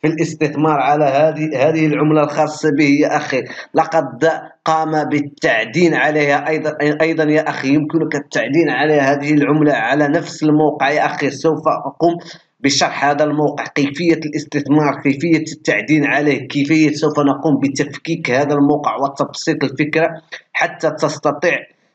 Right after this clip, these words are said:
فهم هذا الموقع جيد جدًا يا أخي. هذا الموقع لقد أثبتنا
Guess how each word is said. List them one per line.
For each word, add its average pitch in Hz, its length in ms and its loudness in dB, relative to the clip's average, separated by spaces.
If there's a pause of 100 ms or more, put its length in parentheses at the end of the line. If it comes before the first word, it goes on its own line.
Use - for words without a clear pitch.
فهم 143 300 0
هذا 147 240 0
الموقع 143 440 0
جيد 147 420 0
جدًا 143 380 -2
يا 143 280 0
أخي. 127 220 -4
هذا 139 340 0
الموقع 139 720 2
لقد 135 320 0
أثبتنا 151 840 2